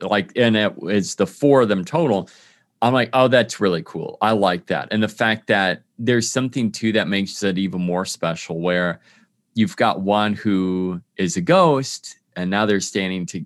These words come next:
all together as Ghostbusters. I'm like, "Oh, that, something like that, that I could definitely see why that would make someone cry, um,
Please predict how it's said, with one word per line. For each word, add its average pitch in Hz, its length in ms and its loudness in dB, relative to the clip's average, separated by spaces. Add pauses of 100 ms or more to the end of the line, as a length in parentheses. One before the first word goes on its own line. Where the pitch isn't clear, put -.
(140)
all 95 220 0
together 85 360 -2
as 76 200 -6
Ghostbusters. 85 880 -2
I'm 95 40 -6
like, 82 200 -6
"Oh, 139 220 2
that, 139 280 0 (380)
something 214 420 2
like 131 260 2
that, 120 460 2
that 135 320 0 (420)
I 147 140 2
could 139 220 0
definitely 120 340 2
see 113 220 0
why 98 260 2
that 92 140 2
would 87 80 0
make 85 200 -2
someone 71 320 -6
cry, - 440 -12 (120)
um, 95 220 -2